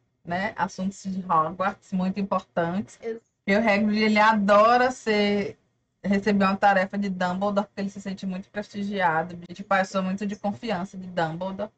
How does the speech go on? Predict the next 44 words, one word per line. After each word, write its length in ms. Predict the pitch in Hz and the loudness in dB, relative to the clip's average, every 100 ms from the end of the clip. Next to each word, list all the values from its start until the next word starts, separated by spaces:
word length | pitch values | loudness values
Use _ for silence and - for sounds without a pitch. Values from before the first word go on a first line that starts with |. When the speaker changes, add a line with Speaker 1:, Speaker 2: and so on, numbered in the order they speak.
| _ _ - | _ _ -10
Speaker 1:
Ele 140 | 185 | -2
realmente 400 | 196 180 180 180 | 0 0 -2 -6
Speaker 2:
Sim, 80 | 185 180 | -2 0
Speaker 1:
é, 340 | 170 180 196 | 2 4 4
Speaker 2:
ele 80 | 214 | 4
Speaker 1:
né? 80 | 254 | 4
Speaker 2:
adora 180 | 269 269 | 4 0
s-, 340 | - - - _ - | -6 -14 -20 _ -8
Speaker 1:
É 80 | |
muito 300 | 220 214 220 - - | -4 -6 -8 -18 -8
fofo. 140 | 190 | -6
Speaker 2:
é, 180 | 180 190 | -6 -6
ele 140 | 202 208 | -8 -6
adora 360 | 208 214 214 | -2 0 0
ser. 240 | 220 - 190 190 196 _ - | -2 -6 -8 -8 -12 _ -4
O, 440 | 202 196 202 196 | -4 2 2 2
o, 60 | 185 | 4
ele 160 | 277 294 | 4 6
é 60 | |
Speaker 1:
Uhum. 100 | 240 | 6
Speaker 2:
humilde, 460 | 202 180 170 170 190 | 6 4 0 -4 -2
o 40 | 202 | 0
Harry 360 | 214 220 220 214 | 2 6 6 6
é 40 | 214 | 4
humilde 560 | 196 185 190 196 196 | 4 2 2 2 2
e 180 | 196 196 | 2 4
é 60 | 196 | 4
isso. 400 | 170 - - 165 | 2 -2 -2 -2
Speaker 1:
É 60 | |
isso. 440 | 165 - - - - - | -4 -6 -14 -16 -14 2
Speaker 2:
Então, 920 | 208 196 214 214 214 214 208 208 214 - | 2 4 6 6 6 4 4 2 -2 0
por 120 | 294 | 4
isso 240 | 311 - | 4 4
aí, 380 | 269 240 247 285 | 4 4 2 0
a 60 | 277 | 0
gente 260 | 262 - | -2 -2
tem 120 | 247 | -2
que 60 | 226 | -2
se 80 | 233 | -2
atentar 320 | 233 226 214 | 0 0 4
a 60 | 202 | 2
essas 260 | 208 214 | 2 -2
informaçõezinhas, 1000 | 214 220 208 208 214 208 202 175 185 220 | -2 0 0 2 2 0 0 -4 -4 -6
tá? 260 | - 190 | -4 -4